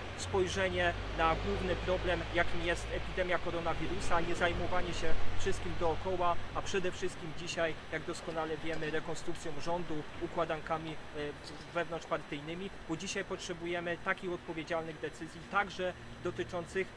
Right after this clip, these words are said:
szczepień. Słyszeliśmy o tym, że, e, jesteśmy przygotowani na zaszczepienie, e, dwóch milionów osób, a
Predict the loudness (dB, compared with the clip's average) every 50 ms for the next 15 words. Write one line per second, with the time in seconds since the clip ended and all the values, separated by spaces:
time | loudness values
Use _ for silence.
0 | -12 -10 -4 -2 -2 -2 -2 -4 -10 -10 -10 -12 -12 -8 -6 -6 -4 -2 -4 -4
1 | -4 -6 -8 -6 -4 -6 -6 -6 -8 -16 -16 -16 -16 -14 -8 -6 -6 -4 -4 -6
2 | -8 -6 -4 -2 -2 -2 -2 -4 -8 -16 -16 -10 -6 -6 -4 -4 -2 -4 -6 -6
3 | -6 -10 -4 -4 -2 -2 -2 -6 -4 -2 -2 -2 -2 -4 -8 -12 -10 -6 -6 -6
4 | -4 -4 0 0 0 0 0 -4 -6 -4 -4 -4 -4 -4 -4 -8 -8 -6 -6 -8
5 | -4 -2 -4 -4 -4 -6 -12 -10 -8 -8 -8 -6 -6 -6 -6 -6 -6 -6 -4 -4
6 | -4 -4 -6 -6 -4 -6 -6 -6 -8 -8 -8 -8 -6 -4 -4 -2 -2 -4